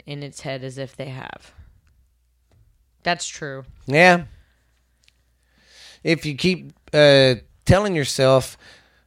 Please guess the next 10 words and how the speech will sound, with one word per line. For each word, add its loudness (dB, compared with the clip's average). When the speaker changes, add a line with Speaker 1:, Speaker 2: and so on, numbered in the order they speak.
Speaker 2:
uh, 0
something -2
they 2
say, 0
you'll 0
bel-, -2
end 0
up -2
believing -4
it. -12